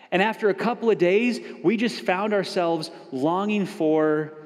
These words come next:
our bed back home, sleeping in a different room from the kids,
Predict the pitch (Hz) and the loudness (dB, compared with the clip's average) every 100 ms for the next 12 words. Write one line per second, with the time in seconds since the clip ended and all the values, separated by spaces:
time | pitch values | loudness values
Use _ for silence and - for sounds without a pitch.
0 | - - - - 139 117 123 175 175 196 | -20 -20 -20 -10 -4 -2 0 0 0 -2
1 | 190 - 139 139 139 131 - - - - | -4 -4 -4 -2 -6 -8 -18 -20 -20 -20
2 | _ _ - - - - 143 160 170 143 | _ _ -20 -20 -14 -2 0 0 -2 -2
3 | 113 135 175 156 165 175 190 - 151 147 | 0 -2 -2 -2 -2 -2 -6 -2 -2 -2
4 | 147 - | -6 -14